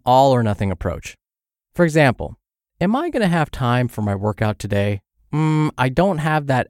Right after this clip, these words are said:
hour, so no. I'm not gonna work out because I don't have enough time.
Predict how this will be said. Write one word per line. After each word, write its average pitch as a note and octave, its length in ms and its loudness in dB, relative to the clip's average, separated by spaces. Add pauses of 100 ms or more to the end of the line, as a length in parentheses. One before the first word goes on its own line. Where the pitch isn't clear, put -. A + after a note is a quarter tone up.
hour, A#2 560 0
so A#2+ 440 -2
no. A2 420 -4 (440)
I'm F#3+ 160 2
not D#3+ 140 0
gonna D3 160 -4
work D3 240 -2
out G3 220 0 (120)
because D3 220 -4
I C#3+ 80 2
don't C3+ 200 0
have B2 280 -2
enough G#2+ 260 0
time. F2+ 380 -10